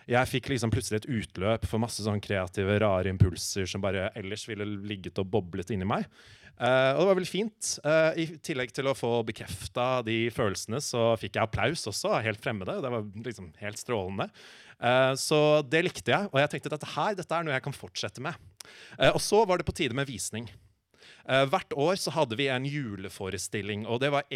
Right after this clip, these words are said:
en visning ment hovedsakelig for, eh, venner, familier, slektninger og, eh, veldedighetspublikummere. Ehm, det var hovedsakelig barnas visning, men vi fikk veiledning, eh, vi fikk et tema,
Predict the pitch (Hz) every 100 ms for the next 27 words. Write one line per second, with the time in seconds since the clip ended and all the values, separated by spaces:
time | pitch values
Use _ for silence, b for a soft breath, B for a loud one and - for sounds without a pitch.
0 | 135 170 160 127 - - 165 196 127 123
1 | 135 - 139 117 - 101 92 120 123 113
2 | 104 104 104 107 147 120 123 127 127 117
3 | 107 101 107 110 - 123 - 98 101 104
4 | 98 98 92 B B 113 110 120 113 104
5 | 101 98 - 98 98 90 98 101 147 -
6 | B B - 120 117 117 117 123 - _
7 | _ _ - _ _ 127 147 147 160 160
8 | 139 117 131 117 104 117 113 120 107 -
9 | 123 180 147 123 123 120 120 123 113 101
10 | 98 95 101 107 107 107 - 101 90 90
11 | 87 90 87 107 104 - 104 101 107 107
12 | 107